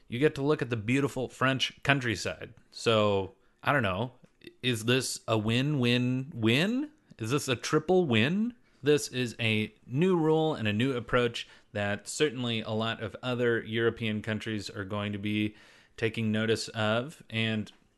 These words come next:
I, in the U S, am extremely jealous of, because our train system is considerably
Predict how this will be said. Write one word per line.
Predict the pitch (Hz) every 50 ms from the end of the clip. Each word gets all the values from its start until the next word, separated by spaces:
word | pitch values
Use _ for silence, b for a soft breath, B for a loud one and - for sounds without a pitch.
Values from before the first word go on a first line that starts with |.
| _ _ -
I, | 120 131 127 127 123 120 127 117 - -
in | 120 117
the | 113 113
U | 113 117 117 117
S, | 113 120 127 - - - -
am | 117 123 131
extremely | 131 - - - 139 131 139 147 151 147 139 - _ 110
jealous | 110 165 185 190 175 135 - -
of, | 113 104 101 107 127 - - B B B B B B
because | 110 104 120 120 107 120
our | 123 127 127
train | 113 - - 135 135 127
system | 113 - 120 117 - - 127 120 117 117 104 -
is | 110 117 117 117 110 107 - - _ _ _
considerably | - - - 113 117 117 113 107 - - 127 127 127 135 131 123 117 113 123 123 120 117 117 113 110